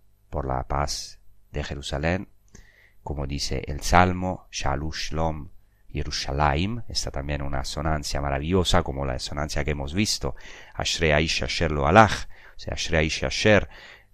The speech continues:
bienaventurado el hombre, feliz el hombre que no sigue el consejo de los siem-, de los impíos, así también. Eh, Shalu Shalom Yerushalayim es una sonancia, eh, que quiere decir el Salmo, esta frase,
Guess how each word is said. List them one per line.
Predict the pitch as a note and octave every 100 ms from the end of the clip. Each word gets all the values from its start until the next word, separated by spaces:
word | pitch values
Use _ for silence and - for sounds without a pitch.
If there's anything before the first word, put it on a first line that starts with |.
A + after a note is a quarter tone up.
| _ - -
bienaventurado | - D2 D2+ D2 - D2+ D#2 D2
el | D#2+
hombre, | G2+ F2 C#2+ C2 C2
feliz | - D2 D#2+ -
el | D#2
hombre | F2+ D2+ C#2 C#2
que | - C#2
no | C#2
sigue | D#2 D2
el | C2
consejo | C#2+ D2+ F#2 E2
de | F2
los | A#2 -
siem-, | D2+ C#2+ -
de | E2
los | E2 -
impíos, | G#2+ D#2+ D2+ - - -
así | D2+ - E2
también. | C#2+ D2 D2+ C#2+ - - - - - - - - -
Eh, | - E2 C#2+ C2+ C#2 C2 B1 - - - -
Shalu | - D2 D2+ E2
Shalom | - D2+ D2+ D2+
Yerushalayim | C#2+ D2 - F2 D2+ C2+ C2+
es | C2+ -
una | C#2+ D2+
sonancia, | - D2 F2 D#2 - - G2 G#2+ - - - - - - _ _
eh, | - C2+ C#2+ C#2+ - - - -
que | C#2+ C2 - - - -
quiere | - D2
decir | C#2+ D2 F#2 D#2
el | C#2
Salmo, | - D#2+ D#2 D2+ D2 C#2+ -
esta | - - C2+ C2+
frase, | E2+ D#2+ - D#2+ D2